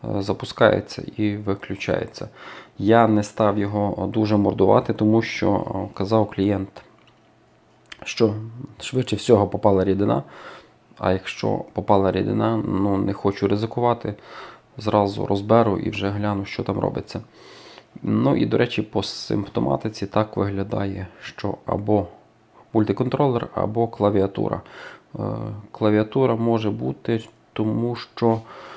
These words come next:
тут кнопка включення на клавіатурі безпосередньо. І, м, якщо десь там попала рідина, може бути, що, е,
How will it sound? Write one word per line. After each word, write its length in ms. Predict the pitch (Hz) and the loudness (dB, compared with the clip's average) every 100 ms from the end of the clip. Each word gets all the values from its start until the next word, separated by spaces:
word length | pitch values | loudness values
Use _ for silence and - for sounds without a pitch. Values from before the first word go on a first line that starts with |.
| - _ | -20 _
тут 180 | - 107 | -4 -2
кнопка 380 | - 113 101 104 | 2 2 4 0
включення 580 | 104 110 104 107 101 101 - - - - - | 2 0 0 0 -2 -4 -12 -20 -20 -20 -12
на 300 | 113 113 104 92 - - _ _ - | 0 2 2 0 -14 -20 _ _ -2
клавіатурі 500 | 113 113 113 165 139 | 4 6 4 2 -2
безпосередньо. 760 | 117 - - - - 107 90 98 _ - - - _ - | -4 -10 -10 -6 -4 -4 -8 -12 _ -20 -20 -20 _ -6
І, 160 | 143 | -2
м, 440 | 143 110 107 104 104 | 0 -2 -6 -8 -8
якщо 400 | 110 - - 107 | -8 -4 2 2
десь 200 | 104 - | 2 0
там 200 | 104 104 | 0 0
попала 400 | 107 110 110 110 | 0 2 2 2
рідина, 420 | 120 120 120 117 | 0 -2 -2 -2
може 300 | 107 107 101 | -2 -2 -4
бути, 320 | 110 120 110 | -8 -8 -8
що, 500 | - - 104 98 107 - - - - - | -10 -6 -4 -4 -8 -10 -18 -20 -20 -14
е, 100 | - | -8